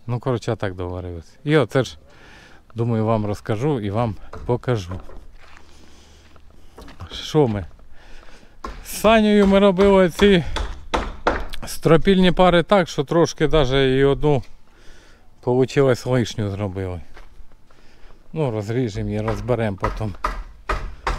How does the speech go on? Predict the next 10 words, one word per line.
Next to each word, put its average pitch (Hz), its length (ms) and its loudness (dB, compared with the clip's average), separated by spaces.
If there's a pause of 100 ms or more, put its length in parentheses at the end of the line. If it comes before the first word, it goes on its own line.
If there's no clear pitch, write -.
(2250)
Тут, 214 240 4
а 185 60 10
як 170 200 4
ми 180 160 4
робили, 165 520 6 (200)
получається, 131 840 2 (480)
<clears throat> - 320 0 (1900)
оту 160 280 6
поставили 175 800 6
перву, 196 480 2